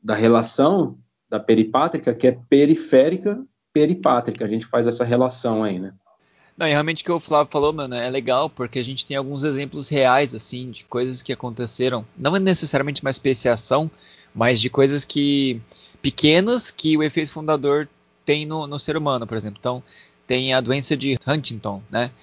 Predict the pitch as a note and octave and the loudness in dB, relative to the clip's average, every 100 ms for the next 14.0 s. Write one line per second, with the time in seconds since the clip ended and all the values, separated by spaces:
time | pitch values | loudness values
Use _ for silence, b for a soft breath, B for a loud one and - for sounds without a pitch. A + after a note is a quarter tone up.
0 | b b - B2 C3+ B2 A2 A2+ C#3 C3 | b b 4 6 8 6 4 2 2 0
1 | C#3 A#2 B2 D#3 D3+ B2+ A2+ G2+ - G2 | 0 0 2 4 6 6 6 4 0 2
2 | B2 A#2 C3 B2+ - - B2 C3 C#3+ - | 2 2 0 0 -2 -8 -4 -2 -2 -4
3 | A2+ B2+ A#2+ B2 C#3+ C3+ B2 B2+ D3 D#3 | -6 -4 -2 -2 0 0 0 0 2 0
4 | D#3 _ C3+ - - - C3+ - - G2+ | -4 _ -4 -4 -10 2 2 2 -4 -4
5 | F#2+ _ A#2+ A2+ - - - A#2+ A2 A2 | -6 _ -8 -8 -8 -12 -4 -4 0 -2
6 | G#2 B B B B B - A#2+ - D3+ | -2 B B B B B -8 -6 2 2
7 | D3+ D#3 D#3 D3 - C3+ B2+ D3 D3+ C#3+ | 2 -4 -6 -6 0 0 0 -2 -2 -2
8 | D3 D3+ - - - B2+ B2+ C3+ C3+ A#2 | -2 -4 -4 -8 -10 -8 -4 2 4 4
9 | C#3 D#3+ E3+ - - - A2+ A2 A#2 A2+ | 0 -2 -2 -2 -4 -6 -6 -2 -2 0
10 | A#2 D#3+ B2+ C#3 b b b - A2+ D3+ | 0 0 -4 -6 b b b -10 2 2
11 | - E3 F#3+ A3+ - G3+ F#3 F3 E3 D3+ | 4 6 6 6 0 0 0 2 2 0
12 | - _ - D#3+ G#3+ A#3 F#3+ D3 C#3+ - | -4 _ -2 0 -2 -2 -4 -4 -4 0
13 | C3 B2+ G#2+ A2 C#3+ A2 B2+ D#3 A3 | 2 2 2 0 -2 0 0 0 0